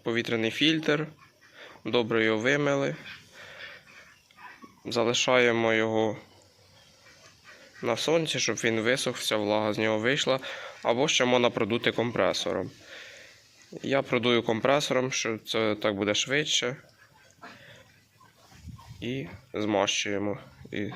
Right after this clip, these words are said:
ставимо на місце. Після того, як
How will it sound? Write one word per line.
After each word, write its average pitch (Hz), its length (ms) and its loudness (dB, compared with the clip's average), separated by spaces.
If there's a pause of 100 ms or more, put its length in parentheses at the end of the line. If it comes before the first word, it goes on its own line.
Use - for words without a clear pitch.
ставимо 110 420 0
на 104 100 2
місце. 95 420 -4 (1600)
Після 123 220 -6
того, 147 300 0
як 131 140 2